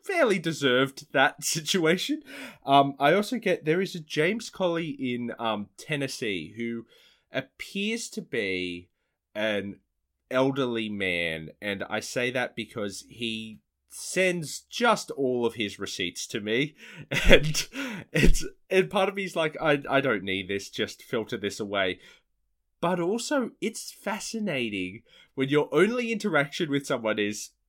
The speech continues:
"We have the same name, and I get to see what products you purchase from nuts dot com bulk nut seller, <laughs> various tractor part companies, <laughs> and,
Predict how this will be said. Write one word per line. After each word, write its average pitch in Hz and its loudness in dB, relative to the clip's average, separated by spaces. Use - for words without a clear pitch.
"We 127 0
have 151 4
the 156 -4
same 143 0
name, 110 0
and 120 0
I 135 6
get 143 0
to 147 -6
see 123 0
what 110 -2
products 135 0
you 113 -4
purchase 113 0
from 117 2
nuts 135 2
dot 165 2
com 131 4
bulk 151 6
nut 135 4
seller, 104 0
<laughs> 139 -2
various 190 6
tractor - 2
part 135 2
companies, 123 0
<laughs> - -12
and, 190 2